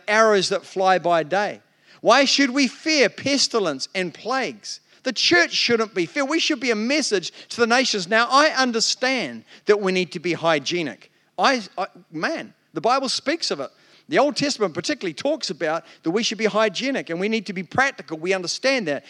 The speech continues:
We need to take responsibility for our lives and wash up and clean up and have great, I believe, dietary, but hygienic principles in the household. We should be doing that as a responsible citizen, as a representation of Jesus. We should do that.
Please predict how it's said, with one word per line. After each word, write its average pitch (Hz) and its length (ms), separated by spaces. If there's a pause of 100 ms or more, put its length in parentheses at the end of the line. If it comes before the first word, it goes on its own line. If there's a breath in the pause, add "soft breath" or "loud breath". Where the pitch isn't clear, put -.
We 185 100
need 196 140
to 160 100
take 190 280
responsibility 190 960
for 170 200
our 160 120
lives 185 400
and 135 100 (240 loud breath)
wash 202 380
up 202 240
and 139 180
clean 202 320
up 185 320
and 147 140 (220 loud breath)
have 170 260 (160)
great, 196 320 (360)
I 180 140
believe, 147 380
dietary, 180 500
but 139 220 (140 soft breath)
hygienic 185 500
principles 165 560
in 156 100
the 151 80
household. 196 460
We 202 60
should 226 180
be 240 80
doing 254 240
that 147 240 (180 soft breath)
as 202 160
a 180 80
responsible 180 680
citizen, 165 600 (200 loud breath)
as 180 160
a 185 40
representation 202 1040
of 196 120
Jesus. 240 360
We 165 80
should 190 180
do 196 120
that. 139 220